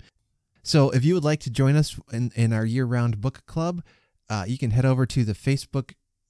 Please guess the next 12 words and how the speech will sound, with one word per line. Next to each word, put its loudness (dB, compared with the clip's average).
page -2
of -4
A -6
Cozy -2
Christmas -4
Podcast, -2
or -2
you -4
can 0
search 2
for 2
the 0